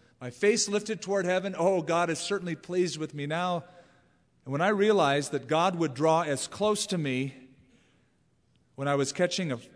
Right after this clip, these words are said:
four to five foot wave off Huntington Pier as he was in church, that I could draw near at that point, it, it was great. God wanted to be a part of everything.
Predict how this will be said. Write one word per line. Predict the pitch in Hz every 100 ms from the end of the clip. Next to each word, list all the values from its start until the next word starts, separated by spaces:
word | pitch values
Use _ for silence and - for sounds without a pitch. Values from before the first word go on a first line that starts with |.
| - _ _ _ _ _ _
four | - 185
to | 156
five | 175 175
foot | 170 175
wave | 143 160 131 123
off | 120 127 -
Huntington | - 156 156 135 131
Pier | - 139 117 117
as | 110
he | 120
was | 131 127
in | 120
church, | 107 160 123 110
that | 110 - _ _ _ _ _ _ _ _
I | -
could | 143 147
draw | 139 147
near | 147 156
at | 127
that | 147 139
point, | - 165 117 98
it, | 143 -
it |
was | 139 120
great. | - 131 156 101 - _
God | 147 147
wanted | 143 143
to | 139
be | 131
a |
part | 131 143 127
of | 123
everything. | 139 127 92